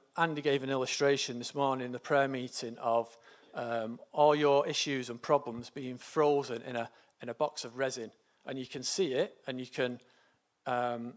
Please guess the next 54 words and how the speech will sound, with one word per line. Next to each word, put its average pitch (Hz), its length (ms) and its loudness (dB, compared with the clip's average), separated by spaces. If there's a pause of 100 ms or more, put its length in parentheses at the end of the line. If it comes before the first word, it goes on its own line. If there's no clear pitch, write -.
(140)
learn 165 360 4
from 120 260 -4
it, 165 240 -4
but 147 140 -14
they 139 60 -16
can - 200 -16
never 139 220 2
come 139 260 -6
back. 131 340 2 (120)
And 135 180 -4
that's 160 200 0
what 160 120 4
this 147 120 -6
process 151 480 2
will 131 80 -4
do. 147 100 0
If 131 160 0
you 180 100 2
forgive 170 320 4
someone 143 240 2
and 127 80 0
release 156 560 0 (320)
them 131 160 4
from 196 320 8
it, 170 180 -2 (340)
it 147 120 0
then 151 160 6
goes 143 220 6
into 151 220 -2
that - 240 -4
box, 143 320 2
and 131 140 -10
you, 127 160 -12
it - 140 -10
can't 175 320 0
co-, 143 220 -12
come 147 180 -4
back 156 240 0
because 127 240 -8
you've 120 120 -4
released 139 400 0
it, 139 120 -2
you've 127 180 -14
dealt 139 260 4
with 123 120 -4
it, 123 180 0 (540)
and 120 180 -8
that's 151 280 2
where 139 180 4
we 127 80 0
need 131 180 -2
to 123 100 -12
get 131 240 -2
to. 107 200 -6